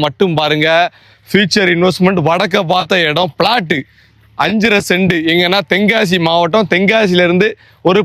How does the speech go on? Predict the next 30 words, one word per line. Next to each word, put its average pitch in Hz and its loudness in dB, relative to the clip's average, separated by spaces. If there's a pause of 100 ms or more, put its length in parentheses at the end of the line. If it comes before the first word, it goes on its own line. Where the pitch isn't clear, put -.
(100)
பதினாலு, 196 2 (100)
பதினஞ்சு 170 2
கிலோமீட்டர், 165 0 (140)
பாவூர்சத்திரத்துல 180 0
இருந்து 175 2
ஒரு 160 2 (100)
ஏழு, 165 0 (400)
மயிலப்புரம், 185 0
இந்த 180 2
சைடு 185 2
பார்த்தா 165 -2
மயிலப்புரங்க, 143 0 (400)
வெக்கால்பட்டி 185 0
இந்த 156 2
சைடு, 131 0 (140)
தார் 208 2
ரோடு 190 2
இன்னாதான் 165 2
இருக்கு 139 0
பாருங்க. 131 0 (580)
சென்ட்ரா, 175 0 (400)
சூப்பரான 170 0
லொகேஷன்ல 160 0 (120)
தரமா 165 0 (120)
வடக்க 175 -2 (160)
பார்த்த 170 -2
பிளாட், 156 0 (460)
அஞ்சே 190 0
கால் 170 0
சென்ட் 165 0